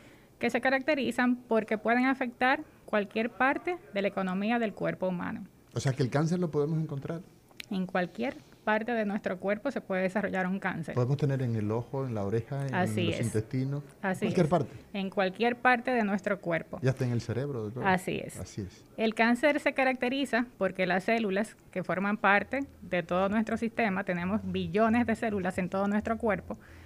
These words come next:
Speaker 1: pero un proceso que ocurre armónicamente, y es que todas estas células tienen la capacidad de nacer, multiplicarse y de morir.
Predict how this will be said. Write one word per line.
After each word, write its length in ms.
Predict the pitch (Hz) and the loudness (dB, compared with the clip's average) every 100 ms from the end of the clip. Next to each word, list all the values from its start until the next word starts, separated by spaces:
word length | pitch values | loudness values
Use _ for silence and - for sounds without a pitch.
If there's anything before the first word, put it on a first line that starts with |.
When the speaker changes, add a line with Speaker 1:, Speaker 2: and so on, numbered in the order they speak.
| - - - | -20 -20 -2
Speaker 1:
pero 340 | 240 240 247 - | 4 6 6 4
un 320 | 247 269 311 | 4 2 2
proceso 640 | 330 320 302 302 302 311 294 - - - - - | 2 4 4 4 4 2 0 -10 -18 -18 -18 0
que 440 | 233 226 220 220 - - - | 4 6 4 2 -4 -14 -4
ocurre 600 | 220 220 277 269 208 220 - - - - - - - - - - - - | -2 0 0 0 0 -2 -4 -18 -20 -20 -20 -20 -20 -20 -20 -20 -10 4
armónicamente, 920 | 220 220 240 269 285 247 196 196 214 | 6 8 4 4 2 2 2 2 4
y 60 | |
es 100 | 247 | 4
que 100 | 247 | 2
todas 280 | 277 277 285 | 2 2 2
estas 280 | 285 269 269 | 0 -2 0
células 560 | 247 214 208 220 - - - | 0 0 0 -2 -4 -16 -4
tienen 280 | 196 214 | 0 2
la 80 | 226 | 2
capacidad 580 | 240 240 247 277 233 240 - - - - - | 0 -2 -2 2 2 2 -4 -20 -20 -16 -2
de 340 | 214 277 320 320 - | 4 4 4 -2 -8
nacer, 600 | 180 175 180 311 - - - - | -2 0 4 4 4 0 -12 -6
multiplicarse 920 | 202 196 196 196 190 240 330 381 392 302 | -4 -2 -2 -4 0 4 4 2 -4 -4
y 120 | 208 | 0
de 100 | 208 | 0
morir. 340 | 190 175 170 | 2 0 -2